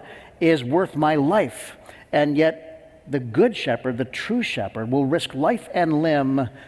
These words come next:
for his sheep. And Jesus says, "I'm not like the hired hand. I'm not running away." In fact, he said, uh, in the next line, he continues, "I am the good shepherd,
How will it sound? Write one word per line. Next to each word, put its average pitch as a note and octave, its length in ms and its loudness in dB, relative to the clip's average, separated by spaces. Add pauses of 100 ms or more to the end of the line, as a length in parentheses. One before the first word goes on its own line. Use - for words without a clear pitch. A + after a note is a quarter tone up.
for C3 240 -4
his A#2+ 200 -4
sheep. G3 400 -4 (380)
And C3 140 0
Jesus D#3 240 0
says, D3+ 180 -2
"I'm G3 140 -2
not F#3+ 180 -2
like F#3 240 -4
the A#2 100 -6
hired A2+ 280 -4
hand. G#2 340 -10 (840)
I'm F#3 140 2
not G3+ 160 -4 (220)
running F#3 300 0
away." G2+ 460 -6 (640)
In D3 80 -4
fact, G3 180 6
he B3+ 80 -2
said, D#3+ 500 0 (460)
uh, C#3+ 240 4
in C#3 60 2
the C#3 80 2
next G#3 200 2
line, C#3+ 240 2
he D#3 120 0
continues, D#3+ 340 2
"I G3 220 4
am G#3 220 2
the F#3+ 100 2
good G3 260 2
shepherd, D#3 480 2